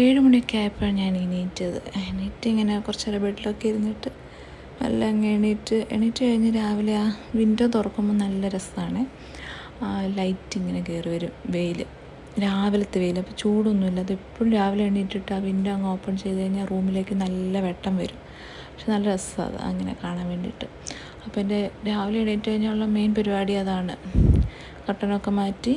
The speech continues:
വിൻഡോ ഓപ്പൺ ചെയ്യും. അത് കഴിഞ്ഞിട്ട് ബെഡൊന്ന് ശരിയാക്കി വെക്കും. ഉം, പില്ലൊക്കെ എടുത്ത് വെച്ച് കാര്യമായിട്ട്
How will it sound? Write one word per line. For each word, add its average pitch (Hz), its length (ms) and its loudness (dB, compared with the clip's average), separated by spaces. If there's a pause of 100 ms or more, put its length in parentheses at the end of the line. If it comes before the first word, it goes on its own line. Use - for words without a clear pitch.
(180)
വിൻഡോ 196 360 2
ഓപ്പൺ 185 200 -2 (100)
ചെയ്യും. - 260 -8
അത് 202 160 -2
കഴിഞ്ഞിട്ട് 220 420 0 (220)
ബെഡൊന്ന് 196 520 -2 (960)
ശരിയാക്കി 208 480 0
വെക്കും. - 260 -10 (840)
ഉം, 208 200 -4 (140)
പില്ലൊക്കെ 202 400 -2
എടുത്ത് 190 220 -8
വെച്ച് - 180 -10
കാര്യമായിട്ട് 180 440 -2